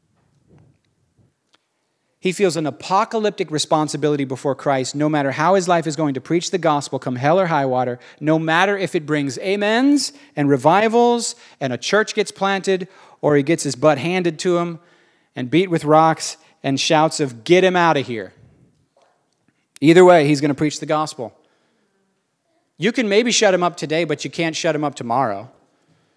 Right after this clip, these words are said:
And you can maybe kick him out of here, but you can't kick him out of the next place very well. You know what's crazy is they did. You know how much they hated him? They made a vow that they wouldn't eat or drink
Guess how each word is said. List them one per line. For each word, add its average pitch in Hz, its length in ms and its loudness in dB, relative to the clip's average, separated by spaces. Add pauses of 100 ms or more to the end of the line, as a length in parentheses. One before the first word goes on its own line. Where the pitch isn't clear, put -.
(540)
And 160 120 -8
you 214 60 -2
can 202 120 0
maybe 226 200 4
kick - 200 -2
him 185 80 0
out 165 100 4
of 147 80 0
here, 185 160 4
but 156 180 -2
you 175 60 -4
can't 170 300 -4
kick 175 180 -4
him 151 80 -4
out 147 140 -2
of 123 80 -2
the 120 40 -6
next 147 260 -4
place 104 460 -12 (160)
very 117 160 -4
well. 110 480 -4 (360)
You 185 100 -8
know 240 60 -2
what's 196 160 -4
crazy 190 320 0
is 170 80 -8
they 156 140 -6
did. 139 440 -6 (720)
You 190 100 0
know 214 60 2
how 214 120 2
much 202 200 0
they 196 80 2
hated 165 320 0
him? 233 340 -4 (1700)
They 185 120 2
made 208 220 0
a 196 80 4
vow 156 400 0
that 175 160 0
they 151 100 2
wouldn't 156 360 0
eat 185 200 -2
or 143 80 2
drink 160 600 -6